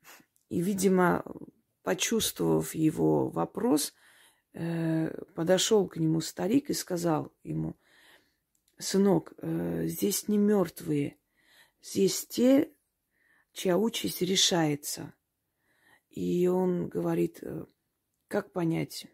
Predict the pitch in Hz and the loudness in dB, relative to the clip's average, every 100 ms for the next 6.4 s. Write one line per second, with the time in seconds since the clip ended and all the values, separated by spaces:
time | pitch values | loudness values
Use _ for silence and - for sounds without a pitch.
0 | _ _ - 160 - 165 - 165 - - | _ _ -14 -10 -8 -10 -8 -6 -6 -6
1 | - - - - 156 - 196 220 240 240 | -8 -6 -6 -4 -4 -6 -2 2 0 0
2 | 240 208 185 220 160 170 147 151 143 147 | -8 -6 -2 0 0 -2 -6 -8 -8 -8
3 | 143 - - - _ _ _ _ _ _ | -8 -10 -12 -12 _ _ _ _ _ _
4 | _ - - 175 165 - - 180 165 160 | _ -14 -4 -4 -4 -8 -2 0 2 0
5 | _ _ _ _ _ _ _ _ - 175 | _ _ _ _ _ _ _ _ -14 -8
6 | 170 180 170 - | -2 0 0 -4